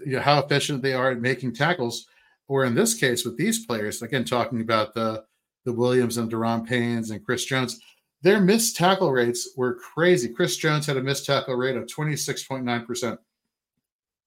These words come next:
Okay. For me, when I'm looking at defensive tackles or defensive players in general, whether they're defensive linemen, linebackers, defensive backs, I want my missed tackle rate to be, like,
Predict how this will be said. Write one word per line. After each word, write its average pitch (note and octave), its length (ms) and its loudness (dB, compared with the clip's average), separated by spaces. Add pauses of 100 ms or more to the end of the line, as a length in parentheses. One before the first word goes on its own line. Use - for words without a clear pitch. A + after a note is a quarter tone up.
(120)
Okay. A#2+ 240 -6 (340)
For C#3+ 100 0
me, G#3+ 440 6 (240)
when C3 120 -2
I'm D3 120 2
looking E3 260 0
at D3 100 2
defensive C#3 420 -4
tackles B2 380 0
or G#2 40 -10
defensive B2+ 420 -2
players C3 360 2
in G2+ 180 -8
general, D#3+ 640 0
whether A2 220 -4
they're G#2+ 240 -8 (200)
defensive G2 380 -10
linemen, D3 460 2
linebackers, C3+ 600 0
defensive A#2+ 340 -6
backs, C3 380 2 (600)
I D3 160 8
want C#3+ 440 4 (720)
my C3 240 2
missed C3 260 0
tackle B2+ 300 2
rate A#2+ 260 0 (200)
to B2 100 -4
be, A#2 340 4
like, G#2+ 260 -8